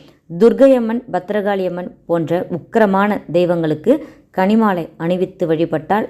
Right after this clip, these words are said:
நீண்ட நாள் தடைப்பட்ட செயல்கள் கைகூடும் என்பது நம்பிக்கை. அடுத்ததாக நீங்கள் எந்த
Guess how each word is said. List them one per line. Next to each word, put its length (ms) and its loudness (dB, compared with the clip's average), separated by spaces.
நீண்ட 420 4
நாள் 260 -4
தடைப்பட்ட 560 -4
செயல்கள் 420 0
கைகூடும் 580 2
என்பது 280 0
நம்பிக்கை. 460 2
அடுத்ததாக 600 0
நீங்கள் 300 -2
எந்த 340 0